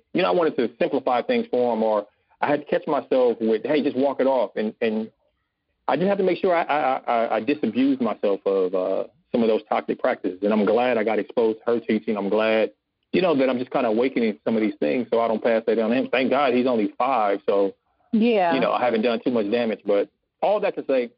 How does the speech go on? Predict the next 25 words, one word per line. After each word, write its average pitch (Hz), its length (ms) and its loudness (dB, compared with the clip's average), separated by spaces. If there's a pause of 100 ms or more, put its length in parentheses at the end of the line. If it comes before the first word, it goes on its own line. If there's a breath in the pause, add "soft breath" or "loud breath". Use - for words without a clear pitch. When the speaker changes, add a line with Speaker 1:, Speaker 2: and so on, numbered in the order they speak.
(160)
Speaker 1:
I 110 120 -2
agree 113 280 -2
with 117 180 -2
you. - 720 -8
It, 110 60 4
um, 101 340 0
even, 180 360 0
even 196 220 2
when 170 100 0
it 156 80 -2
comes 156 220 -4
to 123 100 -4
toys, 147 480 0
I 113 220 -4
see 143 160 2
how 107 440 0 (800)
the - 80 0
toys 156 380 0
that 127 100 -2
I 120 80 -2
can 113 160 -4
get 131 180 -4
for 120 60 -6
my 101 140 -4
daughter 98 360 -4